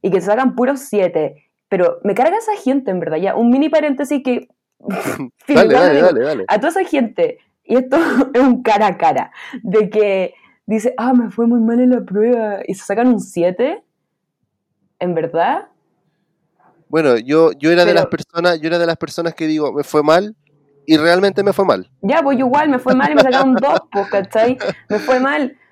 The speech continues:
Speaker 1: me fue
Speaker 2: Sí,
Speaker 1: pésimo,
Speaker 2: no,
Speaker 1: me
Speaker 2: me
Speaker 1: sacaron
Speaker 2: carga.
Speaker 1: uno, pero,
Speaker 2: Ya,
Speaker 1: oye, ya.
Speaker 2: Gabriela era, Gra-, Gabriela era esa persona que decía, "Weón, me fue mal, me fue mal".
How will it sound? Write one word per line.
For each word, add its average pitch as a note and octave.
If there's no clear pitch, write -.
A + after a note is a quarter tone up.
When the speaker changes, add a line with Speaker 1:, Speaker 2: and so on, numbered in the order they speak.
Speaker 1:
me G3
fue A#3
Speaker 2:
Sí, B3
Speaker 1:
pésimo, C#4
Speaker 2:
no, -
Speaker 1:
me -
Speaker 2:
me -
Speaker 1:
sacaron A3+
Speaker 2:
carga. A#3
Speaker 1:
uno, G#3+
pero, E3
Speaker 2:
Ya, B2+
Speaker 1:
oye, G#3
ya. D3+
Speaker 2:
Gabriela G#3
era, G3
Gra-, D3
Gabriela G3+
era F#3+
esa F3+
persona F#2+
que A2+
decía, A#2+
"Weón, D3
me C#3+
fue B2+
mal, D3+
me C#3+
fue B2+
mal". C#3+